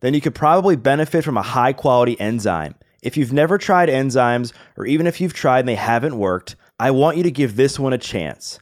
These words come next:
As you know, I'm a big fan of the company Bioptimizers. They are one of the few supplement companies who have the best formulations and use the highest quality ingredients, and their products work. I asked them if we could organize a great deal for all of my listeners,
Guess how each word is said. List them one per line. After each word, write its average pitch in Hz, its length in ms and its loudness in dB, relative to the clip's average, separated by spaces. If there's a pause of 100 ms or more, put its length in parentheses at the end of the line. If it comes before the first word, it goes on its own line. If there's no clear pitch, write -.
(300)
As 160 260 2
you 220 100 2
know, 123 320 6
I'm 123 140 -4
a 117 80 0
big 175 320 2
fan 160 240 2
of 160 80 2
the 156 80 0
company 123 380 -2
Bioptimizers. 98 1120 0
They 131 120 2
are 143 120 4
one 156 140 2
of 143 40 -2
the 131 80 0
few 185 240 -2
supplement 175 400 0
companies 139 480 0
who 143 80 -2
have 117 140 0
the 107 80 -2
best - 400 0
formulations 131 760 2 (220)
and 117 140 -4
use 135 160 0
the 117 80 0
highest 147 420 0
quality 170 380 2
ingredients, 127 480 -2
and 120 180 -6
their 110 80 0
products 107 500 -2
work. 95 460 -6 (220)
I 127 100 0
asked 175 340 0
them 190 140 -2
if 170 80 -4
we 160 80 -2
could 143 120 -2
organize 131 420 0
a 113 80 -2
great 127 320 -2
deal 143 180 2
for 117 140 -4
all 131 180 4
of 160 60 0
my 190 120 4
listeners, 113 520 0